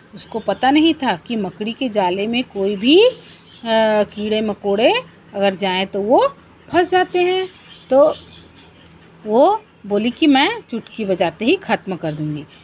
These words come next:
यह कहते हुए मक्खी मकड़ी की तरफ झपटी और मकड़ी के जाल में फंस गई। मक्खी जाले से छू-, छूटने की ज्यों-ज्यों कोशिश करती, त्यों-त्यों और अधिक फंसती गई। अंत में वह थक गई,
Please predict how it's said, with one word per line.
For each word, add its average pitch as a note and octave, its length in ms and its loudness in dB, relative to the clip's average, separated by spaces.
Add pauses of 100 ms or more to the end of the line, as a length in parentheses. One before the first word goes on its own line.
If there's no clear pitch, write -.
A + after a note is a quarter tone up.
(200)
यह B3 140 -2
कहते B3+ 380 -2
हुए C4+ 200 2
मक्खी A3+ 380 -6
मकड़ी G#3 320 -6
की G#3+ 160 -12
तरफ G#3+ 360 -4
झपटी G3+ 340 -6
और A3+ 200 0
मकड़ी F#3+ 340 -8
के A3 180 -6
जाल F3+ 300 -4
में C4 140 -4
फंस G3 320 -6
गई। D#3 220 -8 (480)
मक्खी A3+ 400 -2
जाले G#3+ 420 2
से C#4+ 160 -4
छू-, - 560 -16
छूटने C4 540 0
की D4+ 200 0
ज्यों-ज्यों B3+ 440 0
कोशिश A3 460 -6
करती, G#3+ 400 -4
त्यों-त्यों G#3+ 540 -2
और G#3 220 0
अधिक G#3+ 320 2 (400)
फंसती G#3 380 -6
गई। D#3+ 300 -4
अंत A3 260 -8
में A#3 180 -2
वह A3 140 -2
थक F#3+ 220 -6
गई, B3+ 360 -2